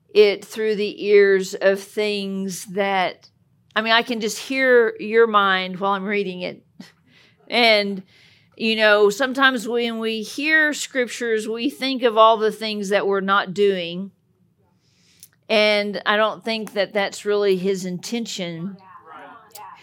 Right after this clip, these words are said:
You know, his intention is to, my intention, his intention today, just for me to read this, is simply to let you know that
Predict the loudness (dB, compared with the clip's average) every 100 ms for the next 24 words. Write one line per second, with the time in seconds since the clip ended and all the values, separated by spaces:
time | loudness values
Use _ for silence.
0 | _ -4 -2 2 2 0 -4 -4 -4 -4
1 | -4 -4 -4 -6 -4 -4 -2 -2 -2 -4
2 | -14 _ _ _ _ -8 -4 -2 -2 -4
3 | -4 -10 _ -20 -14 0 2 4 2 -2
4 | -4 -6 -4 -6 -6 -8 -4 -4 -2 -8
5 | -6 -8 -8 -6 2 2 2 0 -4 -10
6 | -6 -6 -6 -6 -2 -2 0 -2 -2 -4
7 | -4 -2 -2 -6 -6 -6 -8 -10 -8 -8
8 | -10 _ _ _ _ _ -4 0 2 2
9 | -2 -2 0 0 0 0 0 0 -2 -8